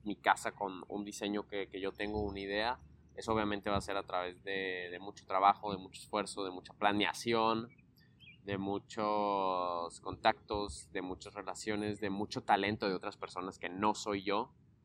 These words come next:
Porque también hasta eso, hasta cierto punto, para eso servimos los guionistas y los directores. Nosotros tenemos la idea, pero dependemos cien por ciento de la gente que quiere trabajar con nosotros para hacerlas. Y la vida así también es.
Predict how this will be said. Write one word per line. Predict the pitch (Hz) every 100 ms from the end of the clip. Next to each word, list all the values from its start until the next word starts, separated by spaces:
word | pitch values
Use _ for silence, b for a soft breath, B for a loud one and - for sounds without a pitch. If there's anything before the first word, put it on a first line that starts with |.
| _ _ b b _
Porque | 104 101 - 104
también | 101 113 170 185
hasta | -
eso, | 110 - 117 113 -
hasta | 107 -
cierto | 107 101 -
punto, | - 110 101 113
para | 104 98
eso | 95 101
servimos | 101 95 95 101 107
los | 107 95 -
guionistas | 104 95 131 - 123 120
y |
los | 107 98
directores. | 95 90 107 113 165 - B B B - _
Nosotros | 123 139 180 160
tenemos | 123 120 135
la | 107
idea, | 101 107 113
pero | 107 98
dependemos | 98 101 98 104 120 - - -
cien | - - - 135
por | 120 -
ciento | 104 98 104
de | 98
la | 87
gente | 95 90 90
que | - -
quiere | 101 98
trabajar | 98 92 95 95
con | 95
nosotros | 90 90 92 -
para | 92
hacerlas. | 92 98 123 127 b - -
Y | 185
la | 196
vida | 214 220
así | 220
también | 214 214 226 240
es. | - - -